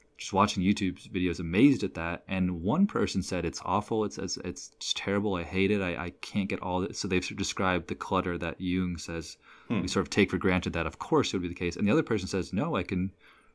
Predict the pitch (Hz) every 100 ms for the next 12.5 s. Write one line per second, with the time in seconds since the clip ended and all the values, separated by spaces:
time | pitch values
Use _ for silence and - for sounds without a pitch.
0 | _ 101 90 95 95 98 95 98 95 95
1 | 90 110 147 113 92 85 82 82 - -
2 | 95 98 104 90 95 98 92 104 - 92
3 | 90 87 - - _ _ _ _ - 95
4 | 98 95 - 113 110 - 92 87 85 85
5 | 85 - 90 87 82 90 87 82 80 82
6 | 80 - 95 87 - 82 82 - 90 87
7 | 87 - _ _ _ _ 101 90 92 87
8 | 85 87 85 82 87 85 80 80 85 82
9 | 90 - _ _ _ _ _ _ - 92
10 | - 113 110 101 98 90 - _ - -
11 | 95 95 92 156 123 90 98 120 113 95
12 | 82 78 - -